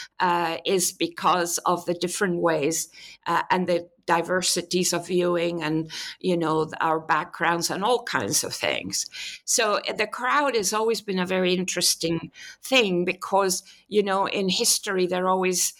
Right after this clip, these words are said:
they, the hit, the crowd is always a negative, uh, wild, uh, uncontrolled thing. But it was very crucial for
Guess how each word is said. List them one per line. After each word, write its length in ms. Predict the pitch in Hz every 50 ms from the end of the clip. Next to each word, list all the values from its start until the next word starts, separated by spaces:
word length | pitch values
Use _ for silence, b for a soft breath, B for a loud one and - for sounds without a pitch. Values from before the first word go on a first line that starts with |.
| b b
they, 520 | b 165 160 190 202 196 175 170 160 160 165
the 120 | 160 143
hit, 260 | 151 - 190 - -
the 80 | - 170
crowd 400 | 170 - - 190 175 175 180 170
is 160 | 175 175 -
always 280 | 175 180 185 180 170 175
a 80 | 170
negative, 880 | 170 165 170 175 185 180 180 175 175 - - - 180 170 160 160 156 - - B B B B B B B
uh, 180 | - 175 170 165 165
wild, 800 | 165 165 175 190 185 185 185 185 185 175 175 175 180 175 170 165 - - -
uh, 260 | 175 175 160 160 165 - b b b b
uncontrolled 1080 | - 196 185 180 185 - 190 175 165 165 - - 196 185 175 175 170 175 180 170 160 -
thing. 580 | - - - 240 208 165 131 113 90 101 185 B B B B B B B
But 260 | - 214 208 208 208 -
it 180 | - 247 240 240
was 200 | 208 214 208 185
very 240 | 202 214 233 - -
crucial 560 | - - 285 311 359 - - - - 113 -
for 440 | - - - 190 185 175 170 170